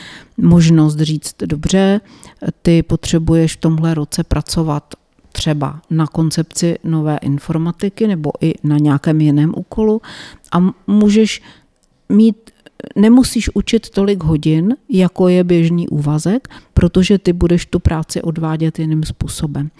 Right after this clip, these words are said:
My, že, my to máme vlastně rozdělené na tu přímou a nepřímou činnost, eh, pedagogickou, ale myslím si, že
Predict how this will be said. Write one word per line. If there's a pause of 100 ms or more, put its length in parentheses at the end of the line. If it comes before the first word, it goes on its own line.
(360)
My,
že, (120)
my
to
máme
vlastně
rozdělené
na
tu
přímou
a
nepřímou
činnost,
eh,
pedagogickou, (540)
ale
myslím
si,
že